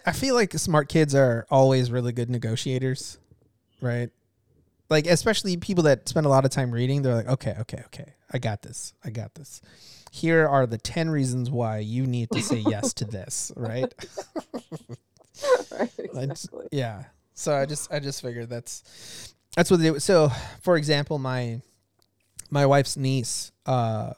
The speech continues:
Speaker 1: at one point she wrote a letter to, uh, my wife's grandfather, just asking for something, and he obliged. So now she has it in her head, "If I write letters,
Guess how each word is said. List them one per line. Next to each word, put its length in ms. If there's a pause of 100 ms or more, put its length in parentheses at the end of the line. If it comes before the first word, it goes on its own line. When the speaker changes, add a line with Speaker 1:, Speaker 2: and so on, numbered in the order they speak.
(200)
Speaker 1:
at 160
one 160
point 260
she 120
wrote 200
a 40
letter 500 (600)
to, 540
uh, 340
my 160
wife's 300
grandfather, 720 (100)
just 260
asking 340
for 100
something, 580 (280)
and 160
he 360 (220)
obliged. 560 (260)
So 160
now 180
she 160
has 220
it 60
in 80
her 120
head, 380 (920)
"If 140
I 100
write 280
letters, 560